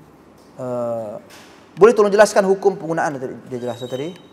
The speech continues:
Adakah ini bermakna? Panjang ni. Boleh tolong jelaskan semua hadiah dia berikut. Tu dia. Berkenaan dengan minum air selepas masuk azan. Kata, tadi saya katakan di dalam hadis Nabi sallallahu alaihi wasallam, siapa yang tengah duk makan,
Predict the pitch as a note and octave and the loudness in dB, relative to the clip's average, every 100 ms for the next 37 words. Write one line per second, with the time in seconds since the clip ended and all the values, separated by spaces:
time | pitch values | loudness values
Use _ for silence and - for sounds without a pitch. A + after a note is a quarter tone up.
0 | - - _ _ _ _ E3 B3 B3+ A3 | -20 -20 _ _ _ _ -2 2 0 0
1 | G#3+ F#3+ F#3 D#3 G3+ C#3 A2+ - - - | 0 2 2 0 0 -2 -4 -16 -20 -20
2 | - - B2 B2 C3 A#2+ - - - - | -20 -18 -14 -10 -10 -12 -16 -20 -20 -20
3 | - - D3+ G3+ C4+ B3+ A3+ A#3 A3 A#3+ | -20 -10 8 10 10 6 4 4 6 4
4 | - G#3 G#3+ A#3+ F#3+ F#3+ F#3+ F#3 G3 F#3+ | 4 -2 -2 2 4 6 6 4 4 0
5 | D#3 - - C#3 B2+ G#2+ - - - - | -2 -4 -10 -2 -2 -2 -12 -20 -20 -20
6 | _ - - - - - - - - - | _ -20 -20 -20 -20 -20 -20 -20 -20 -20
7 | _ _ - C#3+ F#3 G3+ G#3+ G#3+ G3+ G3 | _ _ -12 0 4 6 4 4 4 2
8 | A3 G#3+ F#3+ A3 G3+ G3+ F#3+ G3+ F#3 F#3 | 0 0 4 4 4 0 4 4 4 0
9 | F3+ F#3+ E3 F3 C#3 G#2+ - - - - | 0 0 2 4 2 0 -18 -20 -20 -20
10 | - - - - - - - - - - | -20 -20 -20 -20 -20 -20 -20 -20 -20 -20
11 | - - - - - - - G3 G3 F#3+ | -20 -20 -20 -20 -20 -20 -6 -6 -2 -4
12 | E3 - D#3+ E3+ C#3 C#3 C#3 C3+ B2 C3 | -4 -12 -8 -6 -4 -4 -4 -4 -6 -4
13 | D3+ C3 C#3+ C3+ C3+ B2+ B2 G#2 A#2 A2 | -4 -4 -8 -10 -10 -10 -10 -12 -12 -14
14 | A2+ - C#3+ - F3 D3 E3 D#3 C3+ B2+ | -16 -12 -12 -2 -2 -2 -6 -6 -6 -8
15 | B2 A#2+ | -8 -10